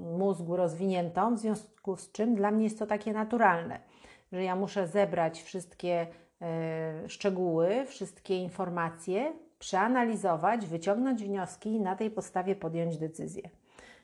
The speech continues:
E, ale czasami właśnie przydałaby się taka intuicja, która powstrzymuje nas przed zrobieniem czegoś, mimo że to wszystko logicznie przemyśleliśmy, e,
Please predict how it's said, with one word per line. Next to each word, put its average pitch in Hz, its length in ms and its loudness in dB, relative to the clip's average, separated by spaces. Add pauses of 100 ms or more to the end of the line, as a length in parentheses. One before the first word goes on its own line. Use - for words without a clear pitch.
(140)
E, 170 180 -2
ale 247 220 6
czasami 294 440 0
właśnie 262 500 0 (280)
przydałaby 254 580 2
się 202 160 -4
taka 202 240 -2
intuicja, 190 760 -2
która 214 600 -2 (360)
powstrzymuje 214 760 2
nas 170 220 -2
przed 170 320 -6
zrobieniem 170 500 0
czegoś, 175 640 -2
mimo 185 380 0
że 165 140 -2
to 175 120 -4
wszystko - 340 -2
logicznie 180 480 0
przemyśleliśmy, 165 880 -2 (460)
e, 170 300 2